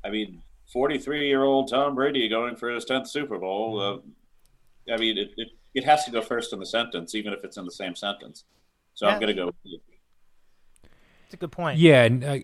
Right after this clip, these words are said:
Speaker 3: I agree. I was just trying to imagine that, and Tom said it perfectly. And Nance is a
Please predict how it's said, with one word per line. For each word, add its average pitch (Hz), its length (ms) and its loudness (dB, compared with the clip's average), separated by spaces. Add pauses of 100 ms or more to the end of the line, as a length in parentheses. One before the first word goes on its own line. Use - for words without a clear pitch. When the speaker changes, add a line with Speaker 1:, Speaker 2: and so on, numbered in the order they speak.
Speaker 3:
I 123 200 4
agree. 127 340 4
I 120 100 6
was 117 160 6
just 123 180 2
trying 120 240 6
to 107 60 2
imagine 95 680 0 (520)
that, 92 420 -4 (360)
and 98 220 -6
Tom 95 360 -2 (1400)
said 101 260 0
it - 140 -12 (100)
perfectly. 82 600 -6
And 113 260 0
Nance 123 320 2
is 98 100 -4
a 101 80 -2